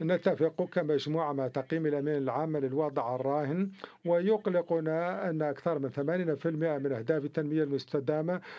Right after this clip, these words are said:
لا تمضي في المسار المناسب، مما يؤثر على تنمية اقتصادية لدول نامية ويت-،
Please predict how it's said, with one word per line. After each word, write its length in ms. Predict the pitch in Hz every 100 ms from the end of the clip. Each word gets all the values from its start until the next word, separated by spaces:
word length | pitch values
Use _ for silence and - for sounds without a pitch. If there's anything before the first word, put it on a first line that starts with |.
| - - - -
لا 440 | 165 190 220 226
تمضي 420 | 208 208 156 196
في 80 | 139
المسار 460 | 165 156 - 175 170
المناسب، 600 | 160 160 170 143 202 165
مما 200 | 147 147
يؤثر 520 | 151 185 170 165 160
على 360 | 139 131 143 139
تنمية 420 | 147 135 151 139 151 127 -
اقتصادية 640 | 247 208 - - 170 139 147
لدول 320 | 139 156 143
نامية 380 | 151 147 175 202
ويت-، 380 | 131 120 113